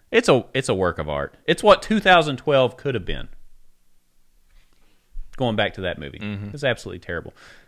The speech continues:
Speaker 1: But Independence Day, there is only one president. I don't know how any movie is gonna top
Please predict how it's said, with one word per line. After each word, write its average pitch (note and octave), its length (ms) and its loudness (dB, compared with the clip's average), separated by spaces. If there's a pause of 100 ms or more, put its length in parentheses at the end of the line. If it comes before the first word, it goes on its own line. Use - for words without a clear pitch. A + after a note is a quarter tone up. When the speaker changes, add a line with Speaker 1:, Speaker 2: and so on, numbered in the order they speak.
(140)
Speaker 1:
But C3 220 0
Independence C3+ 520 -2
Day, A2 360 2 (280)
there G#3+ 180 8
is E3 120 6
only D3+ 200 6
one B2 200 2
president. A#2+ 380 2
I - 40 6
don't A#3+ 120 4
know D3 80 -2
how C#3 320 0
any C#3 180 -2
movie A#2 280 -2
is F#2+ 100 -6
gonna F#2+ 160 -6
top G2 340 0